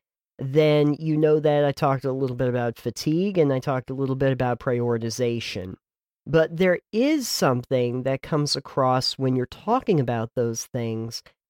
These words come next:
that I really wanted to shine a light on, and it is a concept called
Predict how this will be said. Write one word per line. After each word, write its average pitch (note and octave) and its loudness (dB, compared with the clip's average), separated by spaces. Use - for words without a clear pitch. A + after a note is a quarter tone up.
that G3 2
I G3+ 4
really G#3+ 6
wanted G3 2
to D3 0
shine D#3 4
a B2+ 2
light A#2+ 2
on, A2+ 0
and C#3+ 0
it E3 0
is E3+ 0
a D#3 -4
concept G#3+ 0
called C#3 4